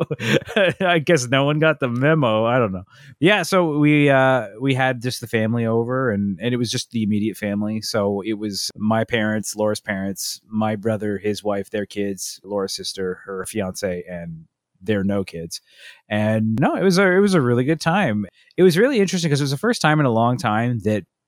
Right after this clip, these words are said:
both of our families were together. You know, like, we, we hadn't really had an occasion for everybody to be together at once. So it was very interesting watching, like, the family dynamic of who was talking with each other. Like, I,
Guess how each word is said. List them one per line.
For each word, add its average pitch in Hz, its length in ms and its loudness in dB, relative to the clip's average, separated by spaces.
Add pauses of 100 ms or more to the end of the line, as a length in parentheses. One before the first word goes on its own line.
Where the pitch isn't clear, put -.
(240)
both 127 320 2
of 117 140 0
our 107 160 2
families 113 520 -2
were 104 120 -2
together. 104 500 -6 (480)
You 117 100 2
know, 117 200 4
like, 120 180 0
we, 117 180 -2
we 120 420 0
hadn't 120 260 -4
really 110 180 -2
had 110 120 -2
an 104 60 -2
occasion 104 460 -2
for 110 160 -4
everybody 104 560 -2
to 101 80 -8
be 104 140 -4
together 98 340 -4
at 85 80 -8
once. 101 260 -4
So 151 80 -2
it 131 40 2
was 123 100 -2
very 156 160 0
interesting 131 460 -4
watching, 113 520 0 (380)
like, 110 200 -4
the 110 80 -2
family 117 380 0
dynamic 107 560 0
of - 140 -2
who 110 160 -2
was 104 160 -2
talking 110 380 0
with 120 120 -4
each 131 160 -2
other. 139 320 0 (280)
Like, 156 120 0
I, 165 220 4